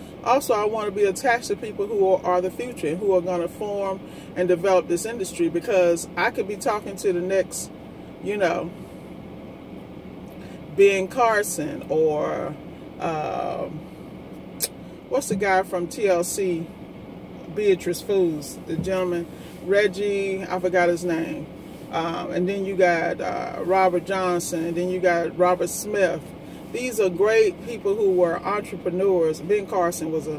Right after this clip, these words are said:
a neurosurgeon, but hey, still brilliant. But at the end of the day, what I'm telling you is, is you don't, you never know who you're talking to. And people always remember the people that got 'em started. You know, like me, I always give props to Sneed,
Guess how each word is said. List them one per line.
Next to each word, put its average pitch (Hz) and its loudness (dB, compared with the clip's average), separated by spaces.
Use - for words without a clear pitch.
a - -4
neurosurgeon, 156 -2
but - -8
hey, 170 -4
still 180 0
brilliant. 160 -4
But 220 6
at 233 10
the 247 4
end 247 0
of 214 4
the 190 2
day, 196 4
what 185 4
I'm 185 2
telling 254 -2
you 185 4
is, 160 2
is 170 -4
you 254 -4
don't, 226 2
you 220 -4
never 269 2
know 247 6
who 240 0
you're 185 -6
talking 202 0
to. 143 -2
And 180 2
people 262 2
always 220 6
remember 208 2
the 185 2
people 208 -4
that 175 6
got 175 4
'em 170 0
started. 196 0
You 190 -2
know, 190 4
like 180 6
me, 208 4
I 190 4
always 208 4
give 196 4
props 202 0
to 180 -2
Sneed, 214 -6